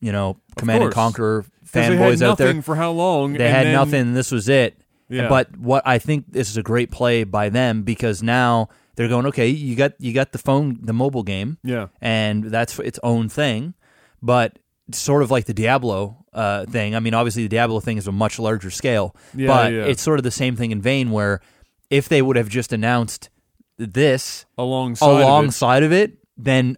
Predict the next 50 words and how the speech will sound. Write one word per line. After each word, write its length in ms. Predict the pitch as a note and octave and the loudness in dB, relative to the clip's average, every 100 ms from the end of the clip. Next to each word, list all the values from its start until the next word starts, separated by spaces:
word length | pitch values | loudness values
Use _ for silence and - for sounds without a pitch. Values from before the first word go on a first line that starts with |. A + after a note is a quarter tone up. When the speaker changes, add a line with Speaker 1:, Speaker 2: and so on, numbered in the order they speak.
| _ | _
Speaker 1:
a 120 | B2+ | 4
lot 560 | A#2+ B2 C3+ C#3+ D3 C#3+ | 4 6 6 8 6 4
of 100 | A#2 | 0
the 80 | B2+ | -2
Speaker 2:
So 100 | C3+ | 2
Speaker 1:
damage 480 | C#3+ D3 D#3+ D#3+ | 2 4 2 0
would 220 | D#3+ C#3 C3+ | 0 2 2
have 80 | |
Speaker 2:
much 40 | A#2 | 0
Speaker 1:
been, 180 | C3 A#2+ | 0 0
Speaker 2:
more. 160 | G#2 F#2 | 0 2
Speaker 1:
oh, 260 | F3+ A#2 | 4 4
then 180 | A#2+ D3 | 2 2
Speaker 2:
Ugh. 80 | D3+ | 2
Speaker 1:
people 220 | D#3 D#3 | 4 4
would 120 | C#3+ | 4
just 180 | C3+ - | 2 0
been 200 | C3+ A#2+ | -2 0
like, 260 | B2 A#2+ E3 | 0 0 0
you 60 | |
know, 200 | D3 G3 | 2 2
"Oh, 40 | B2 | 0
cool." 420 | - A3+ D3 - - - _ | 2 2 2 -2 -16 -20 _
But, 300 | D3 C3 B2 | 4 4 2
you 180 | - D3+ | -2 0
know, 160 | C#3 B2+ | 2 4
but 220 | C#3 C#3+ | 2 2
it's 220 | D#3 - | 0 -2
great 240 | D3+ D#3 F3 | 2 2 2
that 80 | C3+ | -2
they're 100 | C3 | 0
doing 220 | D3 C3+ | 2 2
this 160 | A2+ | 0
now 380 | C#3 A2+ A2 E3+ | 0 2 0 0
because, 380 | - A#2+ B2 G#2 | -4 0 -2 0
uh, 160 | - A2+ | -2 -2
the, 160 | G#2+ A#2+ | 0 -2
the, 360 | A2 A2+ G#2+ - _ _ | 0 2 0 -4 _ _
the, 100 | A#2 | 0
uh, 800 | B2 - A#2 G#2 G2+ G2 E2+ - - | 0 0 0 0 0 -2 -4 -8 -4
Command 200 | C3 B2 | -2 -2
and 60 | |
Conquer 240 | C3 A#2+ A2 | -2 -2 -2
Rivals 460 | A2+ A#2+ A2+ G2+ | 0 0 0 -4
just 160 | C3 - | -6 -4
got 140 | A#2 | -4
released 320 | G#2+ A2+ A2+ | -2 -4 -4
here 120 | A#2 G2 | -4 -8
in 60 | |
Canada. 480 | - C3 A#2 F#2+ | -6 -4 -2 -4